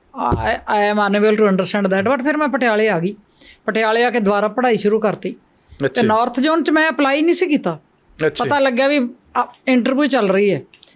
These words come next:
Speaker 2: ਜੀ।
Speaker 1: ਮੈਡਮ ਗੀਤਕਾ ਕੱਲਾ ਮੇਰੇ ਸਾਹਮਣੇ ਬੈਠੇ ਆ, ਉਹ ਛ-, ਉਹ ਕਹਿੰਦੇ ਮੈਂ ਸ-, ਕੋਈ ਮ-, ਫੀਮੇਲ ਕੈਂਡੀਡੇਟ ਨਹੀਂ ਸੀ। ਮੈਂ ਚਲੀ ਗਈ ਅੰਦਰ, ਕਹਿੰਦੇ, "ਕਿਵੇਂ ਆਏ ਹੋ?" ਮੈਂ ਕਿਹਾ, "ਜੀ ਮੈਂ ਅਪਲਾਈ ਤਾਂ ਨਹੀਂ ਕੀਤਾ ਮੈਡਮ, ਮੈਨੂੰ ਨੌਕਰੀ ਦੀ ਸਖਤ ਜ਼ਰੂਰਤ ਹੈ।" ਸ਼ਿਫਟ ਕੀਤੀ ਸੀ ਨਾ ਉੱਥੋਂ।
Speaker 2: ਜੀ, ਜੀ, ਜੀ।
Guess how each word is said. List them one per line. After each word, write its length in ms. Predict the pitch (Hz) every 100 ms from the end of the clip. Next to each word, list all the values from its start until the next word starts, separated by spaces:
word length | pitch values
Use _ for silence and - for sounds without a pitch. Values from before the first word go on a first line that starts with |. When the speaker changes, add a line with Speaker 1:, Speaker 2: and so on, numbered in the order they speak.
| 123
Speaker 2:
ਜੀ। 120 | 117
Speaker 1:
ਮੈਡਮ 380 | 208 220 254 262
ਗੀਤਕਾ 320 | 240 240 269
ਕੱਲਾ 220 | 262 294
ਮੇਰੇ 160 | 294 269
ਸਾਹਮਣੇ 300 | - 247 294
ਬੈਠੇ 320 | 262 233 233
ਆ, 140 | 226 240
ਉਹ 160 | 240 196 _ _ - -
ਛ-, 380 | - - - 262
ਉਹ 160 | - 247
ਕਹਿੰਦੇ 200 | 254 247
ਮੈਂ 260 | 226 226 226
ਸ-, 280 | - - - - _ -
ਕੋਈ 200 | 254 302
ਮ-, 300 | 240 226 - 269
ਫੀਮੇਲ 320 | - 247 240 240
ਕੈਂਡੀਡੇਟ 440 | 226 208 202 190
ਨਹੀਂ 140 | 175
ਸੀ। 100 | 160
ਮੈਂ 80 | 226
ਚਲੀ 260 | 240 208 202
ਗਈ 120 | 208
ਅੰਦਰ, 220 | 202 202
ਕਹਿੰਦੇ, 200 | 214 240
"ਕਿਵੇਂ 240 | 240 214 214
ਆਏ 180 | 208
ਹੋ?" 40 | 208 - - - - - - - _
ਮੈਂ 80 | 196
ਕਿਹਾ, 140 | 196 247
"ਜੀ 60 |
ਮੈਂ 380 | 226 196 190 190
ਅਪਲਾਈ 320 | 196 196 185
ਤਾਂ 120 | 190
ਨਹੀਂ 120 | 185 165
ਕੀਤਾ 180 | 175
ਮੈਡਮ, 200 | 185 190 202
ਮੈਨੂੰ 160 | 202
ਨੌਕਰੀ 300 | 190 180 165
ਦੀ 60 | 175
ਸਖਤ 320 | - 175 -
ਜ਼ਰੂਰਤ 400 | 160 165 147 -
ਹੈ।" 80 | 170 _ _ -
ਸ਼ਿਫਟ 300 | - 214 214
ਕੀਤੀ 220 | 220 208
ਸੀ 100 | 185
ਨਾ 80 | 269
ਉੱਥੋਂ। 240 | 254 214 196 113
Speaker 2:
ਜੀ, 160 | 156
ਜੀ, 120 | 135
ਜੀ। 220 | 123 110